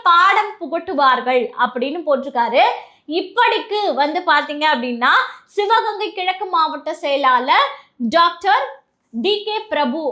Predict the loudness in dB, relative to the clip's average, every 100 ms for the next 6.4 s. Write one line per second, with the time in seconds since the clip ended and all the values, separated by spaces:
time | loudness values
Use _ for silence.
0 | -4 -2 -2 -2 -6 -6 -4 -2 -2 -2
1 | -2 -2 -2 -8 -10 0 0 0 -6 -8
2 | -2 -2 -2 -6 -2 -2 0 -4 -4 -6
3 | -6 -8 -6 -6 -6 -6 -6 2 4 4
4 | 0 -2 0 4 6 6 2 -8 _ _
5 | 4 8 8 8 4 0 0 -4 -8 _
6 | 0 4 4 2